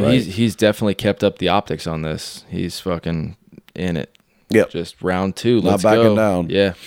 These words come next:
Speaker 2: yeah, yeah.
Speaker 1: Yeah. Those are some of my, uh, you know, least favorite Biden times, uh, lately. It's just sort of
Speaker 2: Doing this shit.
Speaker 1: talking a little bit of shit about the court, or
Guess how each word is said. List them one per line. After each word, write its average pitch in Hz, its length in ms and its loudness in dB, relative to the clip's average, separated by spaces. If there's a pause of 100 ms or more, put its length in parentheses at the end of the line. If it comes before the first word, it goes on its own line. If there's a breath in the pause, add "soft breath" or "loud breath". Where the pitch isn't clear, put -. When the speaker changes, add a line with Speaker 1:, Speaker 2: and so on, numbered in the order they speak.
(120)
Speaker 2:
yeah, 98 180 -2
yeah. 95 340 -2
Speaker 1:
Yeah. 58 220 -8 (1160 loud breath)
Those 120 260 4
are 156 60 0
some 147 160 -2
of 113 80 -4
my, 90 340 2 (1200 soft breath)
uh, 71 400 -2 (1040)
you 69 80 -6
know, 64 240 -4 (380)
least 95 260 2
favorite 85 420 2
Biden 73 460 0 (140)
times, 60 640 -6 (260)
uh, 58 320 -6 (260)
lately. 65 420 0 (260)
It's - 80 -12
just - 300 -4 (1000 soft breath)
sort 90 260 0
of - 160 -8 (260)
Speaker 2:
Doing 87 240 -8
this 85 100 -10
shit. - 380 -10 (720 loud breath)
Speaker 1:
talking 120 280 2
a 110 40 2
little 113 240 6
bit 110 120 4
of 98 60 0
shit 107 280 2
about 104 180 0
the 92 80 -8
court, 98 580 2
or 67 180 -8